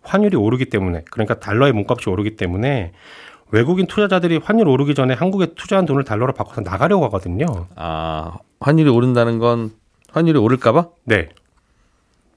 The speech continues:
Speaker 2: 음, 네.
Speaker 1: 네, 그러면 이제 국내 달러가 더 모자르게 되고, 그럼 또 달러의 몸값은 또 오른 그런 악순환이 펼쳐지는 거죠.
Speaker 2: 음, 한국에 투자해서는 원화로 갖고 있을 테고,
Speaker 1: 네.
Speaker 2: 달러 값이 비싸진다는 건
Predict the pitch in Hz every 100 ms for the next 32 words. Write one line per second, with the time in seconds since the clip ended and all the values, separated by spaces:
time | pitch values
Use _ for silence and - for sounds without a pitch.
0 | _ _ _ _ - 87 78 71 73 104
1 | 98 123 - 127 98 - 160 175 156 147
2 | 139 143 127 131 131 113 95 120 120 113
3 | 101 90 175 - 151 156 - 107 110 104
4 | 92 104 139 196 156 95 87 82 - 123
5 | 98 - 139 123 110 _ - 127 135 -
6 | - 147 151 104 107 95 87 78 82 85
7 | 82 131 156 151 147 135 131 - - -
8 | 147 139 127 117 127 123 127 107 - 98
9 | 87 110 139 147 131 110 92 107 95 -
10 | - 85 104 98 80 76 _ - 135 143
11 | 127 - - 92 113 104 101 98 95 104